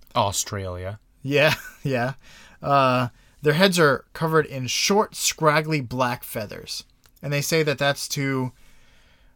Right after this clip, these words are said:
Speaker 2: the black feather, like, their wispy black feathers sparse, sparsely covering their heads, and that's to, like, absorb solar radiation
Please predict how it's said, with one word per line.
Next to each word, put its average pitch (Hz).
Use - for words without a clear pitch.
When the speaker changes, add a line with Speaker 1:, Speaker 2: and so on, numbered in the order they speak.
Speaker 2:
the 143
black 147
feather, 135
like, 131
their 123
wispy 139
black 127
feathers 123
sparse, -
sparsely 160
covering 131
their 120
heads, 120
and 135
that's 131
to, 139
like, 113
absorb 139
solar 131
radiation 113